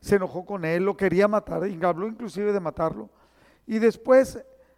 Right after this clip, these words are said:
ese pastor tenía a alguien junto a él. Ese alguien le dijo que se arrepintiera al pastor. El pastor no se quiso arrepentir, pero ya cuando se arrepintió, ya que se calmó,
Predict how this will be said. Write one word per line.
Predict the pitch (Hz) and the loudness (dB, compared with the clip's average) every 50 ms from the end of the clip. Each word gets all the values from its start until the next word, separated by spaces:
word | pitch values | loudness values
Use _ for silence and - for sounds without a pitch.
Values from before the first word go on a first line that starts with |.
| _ _ _ | _ _ _
ese | 220 196 196 262 | 0 0 2 2
pastor | - 240 196 - - 220 214 214 | 0 -2 -4 -2 -2 -2 -2 0
tenía | - 233 226 214 220 226 220 208 | 0 0 0 0 0 0 2 2
a | 202 | 4
alguien | 202 208 202 220 226 | 2 2 0 -4 -6
junto | - - 202 175 - 175 165 | -8 -10 -12 -8 -4 -2 0
a | 156 160 | 2 2
él. | 175 180 190 190 - _ _ _ _ _ _ _ _ _ _ _ _ _ _ _ _ | 0 0 -2 -6 -12 _ _ _ _ _ _ _ _ _ _ _ _ _ _ _ _
Ese | - 190 180 - 226 | -2 -2 2 4 4
alguien | 226 208 208 214 202 226 220 | 6 6 6 4 2 0 0
le | 202 180 | 0 0
dijo | 165 175 170 180 208 190 | 0 0 -2 -4 -6 -8
que | 175 | -8
se | 170 - 170 | -6 -4 -2
arrepintiera | 151 139 - - 165 147 143 123 165 160 156 160 185 | -2 -2 -4 -8 -12 -14 -10 -6 -2 0 2 2 2
al | 190 185 | 0 -2
pastor. | - 170 151 - - 180 175 180 180 - _ _ _ _ _ _ _ _ _ - | -4 -10 -12 -10 -8 -8 -8 -8 -8 -10 _ _ _ _ _ _ _ _ _ -10
El | - | -2
pastor | - 277 233 - 247 | 0 0 2 2 0
no | 233 226 | 0 -2
se | 190 208 | -4 -8
quiso | - 220 165 214 | -8 -6 -4 -4
arrepentir, | 208 196 156 170 165 139 - 190 208 | -4 -4 -4 -6 -8 -4 -2 -4 -2
pero | 202 214 190 | -2 -2 -2
ya | 175 175 180 | -2 -2 -2
cuando | - 240 226 214 202 | -4 -6 -6 -6 -6
se | 139 175 | -6 -6
arrepintió, | 156 165 170 - 175 160 151 127 - 165 165 180 | -6 -6 -8 -8 -10 -14 -12 -10 -8 -6 -6 -4
ya | 185 185 180 | -4 -4 -4
que | - 220 185 | -6 -8 -8
se | - 175 | -8 -8
calmó, | - - 156 139 143 151 165 185 196 - | -8 -8 -10 -8 -8 -8 -10 -10 -10 -14